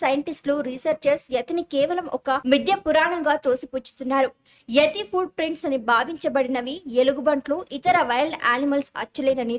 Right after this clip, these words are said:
తేలింది. మంచుపై సన్‌లైట్ వెదర్ ఛాలెంజ్ వల్ల అవి పెద్దగా వక్రీకరించబడ్డాయని సైంటిస్టులు చెప్పారు. యతి హెయిర్ శాంపిల్స్ లో చాలా వరకు ఎలుగుబంట్లు,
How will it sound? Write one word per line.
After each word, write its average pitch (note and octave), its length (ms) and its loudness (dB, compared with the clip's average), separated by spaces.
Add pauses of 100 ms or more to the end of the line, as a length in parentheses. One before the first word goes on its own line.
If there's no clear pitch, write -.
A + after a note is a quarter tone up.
(120)
తేలింది. A#3+ 400 4 (440)
మంచుపై F4 400 2 (120)
సన్‌లైట్ C#4 500 2
వెదర్ B3+ 300 2
ఛాలెంజ్ C4+ 400 0
వల్ల B3+ 160 0 (140)
అవి C4+ 120 -6 (100)
పెద్దగా C4+ 380 0 (100)
వక్రీకరించబడ్డాయని B3 1120 -4 (100)
సైంటిస్టులు C4 640 -4
చెప్పారు. B3 400 -2 (360)
యతి G4+ 240 0 (100)
హెయిర్ E4 320 4
శాంపిల్స్ E4 420 0 (100)
లో D4 40 6 (220)
చాలా C4+ 200 4 (120)
వరకు C#4 220 0 (200)
ఎలుగుబంట్లు, C#4 480 2